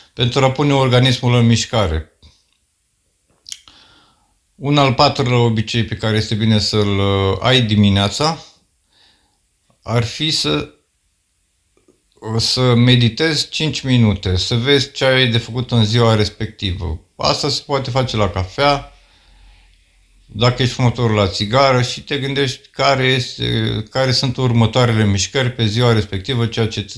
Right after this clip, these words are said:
ce trebuie să faci în, uh, acea zi. Repet obiceiurile pe care vi le recomand dimineață.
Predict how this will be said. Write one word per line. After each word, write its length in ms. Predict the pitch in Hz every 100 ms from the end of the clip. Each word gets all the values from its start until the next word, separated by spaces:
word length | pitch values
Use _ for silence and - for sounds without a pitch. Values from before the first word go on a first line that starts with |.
| - _
ce 220 | - 131
trebuie 480 | 120 117 117 110 107
să 160 | 107
faci 500 | 98 - 120 101 - - _ _ _ _ _ _ _ -
în, 220 | 101 104
uh, 760 | 101 101 98 98 98 98 95 95 - - - _ _ _ _ _ _ _ _
acea 400 | 101 101 120 110
zi. 380 | 98 104 92 80 - _ _ _ _ _ _ - - - _ _
Repet 680 | - 120 143 - 165 165 165 - - - - _
obiceiurile 720 | 117 123 127 123 151 143 127
pe 140 | 117 127
care 220 | 127 120
vi 140 | 113
le 420 | 117 120 120 113 113
recomand 440 | 123 110 120 131
dimineață. 720 | 117 117 117 101 - 80 -